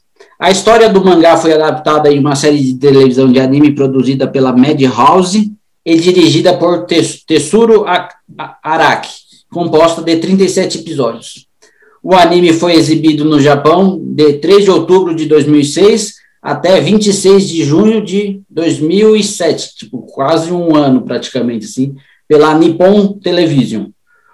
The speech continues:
O anime foi exibido no Brasil pela primeira vez em dois mil e nove pelo Animax, e, e mais tarde reexibido em dois mil e quatorze pela Play T V e posteriormente pela Netflix.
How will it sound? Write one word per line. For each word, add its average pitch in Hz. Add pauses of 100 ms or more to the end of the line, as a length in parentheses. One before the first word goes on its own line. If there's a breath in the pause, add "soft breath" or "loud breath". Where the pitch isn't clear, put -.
(160)
O 165
anime 196
foi 208
exibido 165
no 156
Brasil 160
pela 185
primeira 156
vez 190
em 160
dois 160
mil 196
e 196
nove 185
pelo 175
Animax, 165 (360)
e, 190 (220)
e 208
mais 214
tarde 185
reexibido 185
em 160
dois 151
mil 151
e -
quatorze 196
pela 180
Play 185
T 180
V 127 (680)
e 196
posteriormente 196
pela 180
Netflix. -